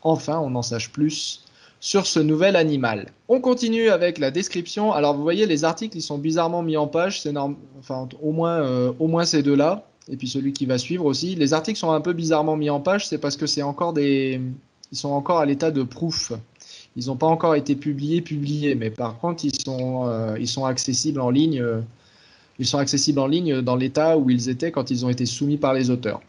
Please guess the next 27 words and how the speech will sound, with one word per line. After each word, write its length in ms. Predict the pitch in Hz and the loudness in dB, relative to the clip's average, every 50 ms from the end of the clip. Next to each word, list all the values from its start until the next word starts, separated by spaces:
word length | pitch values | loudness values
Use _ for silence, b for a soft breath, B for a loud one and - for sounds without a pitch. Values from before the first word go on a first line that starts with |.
| _ _ - | _ _ -12
Donc, 280 | 123 127 123 120 120 | -6 -6 -4 -4 -2
euh, 220 | 123 117 113 117 110 | 0 2 2 2 2
ça 160 | - 131 127 | 2 2 2
veut 100 | 131 131 | 2 4
pas 140 | 131 160 165 | 4 4 4
dire 160 | 175 185 - | 4 2 0
qu'ils 160 | - 156 151 | 0 0 0
ont 60 | 143 | 0
pas 120 | - 143 139 | 2 2 2
été 160 | 139 139 143 | 2 2 0
peer 180 | 135 - 139 135 | 0 0 0 0
reviewés, 400 | 123 127 110 120 117 117 156 208 | 0 0 0 0 0 0 0 -2
ils 100 | 208 151 | -2 -2
ont 60 | 117 | -4
déjà 260 | 113 127 143 156 160 | -2 -2 0 2 0
été 180 | 151 - - 123 | 0 0 -2 -6
peer 160 | 123 120 123 | -4 -4 -4
reviewés, 500 | 110 120 120 107 110 110 110 127 156 180 | -2 -2 -2 -2 -2 -2 0 2 2 2
mais, 340 | 160 127 131 143 147 139 113 | 0 0 -2 -2 -2 -2 -4
euh, 100 | 110 110 | -6 -6
ils 80 | 117 | -8
sont 160 | 113 - - 113 | -10 -10 -10 -8
pas 140 | 113 131 | -6 -6
encore 320 | 139 131 127 127 143 139 139 | -4 -4 -4 -2 -2 0 0
mis 180 | 135 135 135 | 0 0 0
en 100 | 127 127 | 2 2
page. 320 | 123 123 113 104 107 117 | 2 2 2 0 0 -4